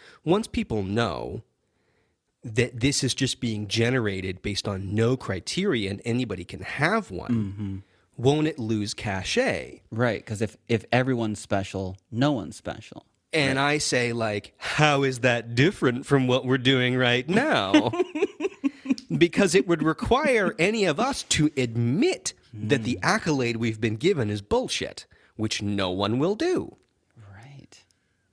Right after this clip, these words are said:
Speaker 1: So to me, I think
Speaker 2: Ah.
Speaker 1: it's brilliant. I
Speaker 2: Yep,
Speaker 1: think this
Speaker 2: yep.
Speaker 1: is, y-, uh, there, there's no, there's no blowback here because no one is going to admit that the emperor is naked.
Speaker 2: Right.
Speaker 1: Um, you know, maybe your children, but you tell them to shut up.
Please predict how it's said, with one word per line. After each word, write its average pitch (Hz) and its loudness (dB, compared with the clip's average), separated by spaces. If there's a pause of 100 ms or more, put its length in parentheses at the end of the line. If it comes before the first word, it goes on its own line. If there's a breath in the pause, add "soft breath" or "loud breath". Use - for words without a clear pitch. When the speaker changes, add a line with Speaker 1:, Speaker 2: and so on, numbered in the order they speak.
(840)
Speaker 1:
So 185 6
to 208 -2
me, 302 2
I 170 4
think 160 4
Speaker 2:
Ah. 110 0
Speaker 1:
it's 95 -4
brilliant. 95 -6 (440 soft breath)
I 143 6
Speaker 2:
Yep, 160 6
Speaker 1:
think 151 4
this 147 0
Speaker 2:
yep. 131 6
Speaker 1:
is, - -8
y-, 131 -4
uh, 127 0
there, 135 2
there's 131 2
no, 139 2
there's 123 -2
no 151 2
blowback 131 0
here 98 -4
because 107 -4
no 131 2
one 151 0
is 151 -2
going 131 0
to 123 -2
admit 110 -2
that 120 -10
the 101 -6
emperor 98 -8
is 113 -4
naked. 143 -2 (580)
Speaker 2:
Right. 107 -2 (760)
Speaker 1:
Um, 95 -4
you 113 -2
know, 107 -2
maybe 240 0
your 156 -2
children, 156 0
but 156 -4
you 151 -6
tell 185 -2
them 196 -2
to 190 -2
shut 165 -2
up. 196 -4